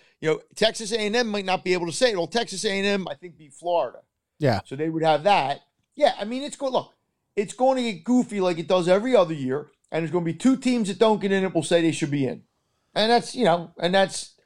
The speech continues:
Speaker 1: that's college football.
Speaker 2: All right.
Speaker 1: You know, the playoff was supposed to solve everything, and, and, and to a degree it does.
Speaker 2: Right.
Speaker 1: But it, it doesn't, which is why at some point in life they'll probably go to eight teams.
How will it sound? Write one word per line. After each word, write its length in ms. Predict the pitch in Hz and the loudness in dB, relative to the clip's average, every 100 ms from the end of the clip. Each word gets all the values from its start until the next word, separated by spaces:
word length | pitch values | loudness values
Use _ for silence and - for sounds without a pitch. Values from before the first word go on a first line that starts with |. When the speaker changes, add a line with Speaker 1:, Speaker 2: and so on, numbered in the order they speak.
| _ _ _ _ | _ _ _ _
Speaker 1:
that's 180 | 160 - | 0 4
college 380 | 185 190 220 - | 2 2 -2 -2
football. 520 | 311 196 127 - _ _ _ _ _ - | -2 -2 -6 -8 _ _ _ _ _ 2
Speaker 2:
All 100 | 160 | 4
right. 100 | 151 | 4
Speaker 1:
You 60 | 190 | 2
know, 140 | 202 | 0
the 80 | 185 | 0
playoff 420 | 220 247 254 240 | 2 4 4 0
was 120 | 226 | -6
supposed 320 | 190 220 220 185 | -2 2 2 0
to 80 | |
solve 340 | - 220 254 214 | -6 -2 -2 -2
everything, 480 | 196 170 175 190 262 | -4 -4 -6 -8 -8
and, 80 | 262 | -10
and, 160 | 254 | -6
and 220 | 254 233 | -6 -4
to 120 | 269 269 | -2 -4
a 40 | |
degree 360 | 190 156 202 180 | -4 -6 0 2
it 80 | - | 6
does. 500 | 262 202 180 196 - | 6 6 4 -2 0
Speaker 2:
Right. 280 | 156 123 95 - - - _ _ _ | 2 2 0 -12 -20 -20 _ _ _
Speaker 1:
But 420 | 190 208 208 - _ _ _ | 4 6 4 0 _ _ _
it, 180 | 180 - 180 | -20 -14 -12
it 160 | 160 | -2
doesn't, 420 | 226 262 175 196 | 2 4 2 -4
which 140 | 175 160 | -8 -10
is 100 | 160 | -6
why 380 | 160 180 190 190 | 0 2 2 0
at 120 | 160 | -6
some 260 | 208 214 | -6 -6
point 300 | - 208 190 | -6 -8 -8
in 260 | 170 170 160 | -10 -12 -6
life 340 | 151 156 202 - | 0 2 0 -4
they'll 140 | 180 | -6
probably 380 | 160 156 165 170 | -2 2 2 2
go 120 | 170 | 0
to 60 | 165 | 0
eight 200 | 180 - | 0 -2
teams. 320 | 214 160 - | -8 -8 -10